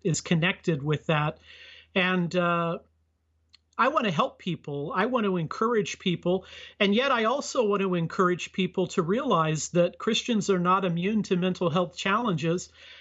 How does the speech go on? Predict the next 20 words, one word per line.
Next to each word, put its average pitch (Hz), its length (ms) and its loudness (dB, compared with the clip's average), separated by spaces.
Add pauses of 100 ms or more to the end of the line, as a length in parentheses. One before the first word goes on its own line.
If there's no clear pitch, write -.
(120)
And 233 160 2
I 214 120 2
also 220 380 0
want 170 240 0
to 160 60 0
tell 170 320 0
them 175 420 -2
that, 180 420 -2
uh, 170 320 2 (200)
God's 180 400 2
love 180 480 0 (540)
remains, 175 840 0 (380)
uh, 170 380 0 (260)
even 208 420 2
in 202 380 0
these 160 320 0
very 196 640 2
extremely 175 760 0
difficult 165 560 0
situations. 147 960 -2